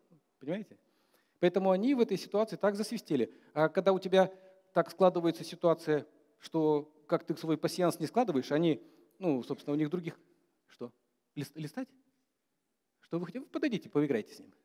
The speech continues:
Что вы показываете, что хотите? А, попро-, а, так вот, собственно, <laughs> а, когда у тебя с недвижимостью, знаете, что в Китае происходит, да?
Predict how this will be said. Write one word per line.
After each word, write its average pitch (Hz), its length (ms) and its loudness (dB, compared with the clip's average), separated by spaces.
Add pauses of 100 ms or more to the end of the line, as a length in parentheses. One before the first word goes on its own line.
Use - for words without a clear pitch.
(840)
Что - 80 -20
вы 117 80 -20
показываете, 165 460 -10
что - 100 -20
хотите? - 180 -20 (420)
А, 131 100 0
попро-, - 200 -2 (3000)
а, 143 440 0
так - 180 0
вот, 277 420 0
собственно, 175 520 2 (240)
<laughs> - 280 -20
а, 160 420 4
когда 196 240 2
у 196 60 4
тебя 196 460 2 (880)
с 214 200 -10
недвижимостью, 165 500 4
знаете, 143 240 2
что 127 140 -4
в - 40 -12
Китае 117 240 0
происходит, 107 460 -8
да? 180 160 0